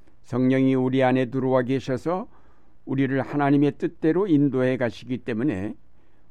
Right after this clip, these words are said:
우리가 범죄할 수 없을 뿐 아니라 우리로 성령의 열매를 맺도록 인도하십니다. 특히 요한일서는 사랑을 강조하였습니다.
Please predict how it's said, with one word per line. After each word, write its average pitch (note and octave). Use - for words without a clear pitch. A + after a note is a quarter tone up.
우리가 A2
범죄할 A2+
수 A#2
없을 C3+
뿐 -
아니라 A#2+
우리로 C#3
성령의 B2
열매를 A#2+
맺도록 D3
인도하십니다. G2+
특히 F3+
요한일서는 C#3+
사랑을 D#3
강조하였습니다. G2+